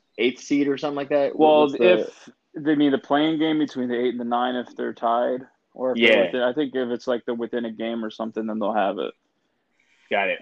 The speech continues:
Speaker 2: Um,
Speaker 1: One game.
Speaker 2: so, um, I'm not.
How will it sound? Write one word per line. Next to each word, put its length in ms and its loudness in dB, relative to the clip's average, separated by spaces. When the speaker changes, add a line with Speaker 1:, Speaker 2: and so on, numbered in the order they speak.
Speaker 2:
Um, 480 4
Speaker 1:
One 140 -4
game. 180 -4
Speaker 2:
so, 460 -2
um, 840 -12
I'm 100 -6
not. 220 2